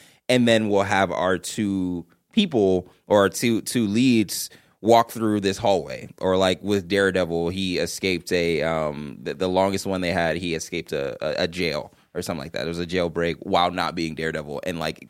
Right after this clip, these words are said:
so much crazy shit was happening. There was a riot in the background, but that's just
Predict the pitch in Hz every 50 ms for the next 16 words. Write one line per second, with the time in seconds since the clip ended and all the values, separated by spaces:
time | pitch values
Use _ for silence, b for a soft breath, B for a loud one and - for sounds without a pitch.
0 | _ _ - - - 143 127 107 - - - - 131 113 107 98 92 - - 82
1 | 85 87 95 90 87 - 85 87 87 90 85 85 85 85 90 92 92 85 - 82
2 | 87 80 78 87 90 - 82 80 - B B B B B B B _ 170 185 190
3 | - - b b b b b b b b b _ - 135 151 220 - - - 131
4 | - 151 165 175 175 - -